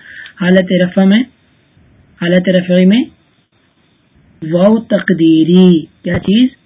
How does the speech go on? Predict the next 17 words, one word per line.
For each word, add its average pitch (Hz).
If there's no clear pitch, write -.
واو، 175
ضمہ 180
نہیں، 214
حالت 185
رفع 180
میں 208
واو 180
تقدیری، 175
حالت 196
نصب 185
اور 175
جر 165
میں 165
کیا 170
ہے؟ 170
یا 165
لفظی۔ 160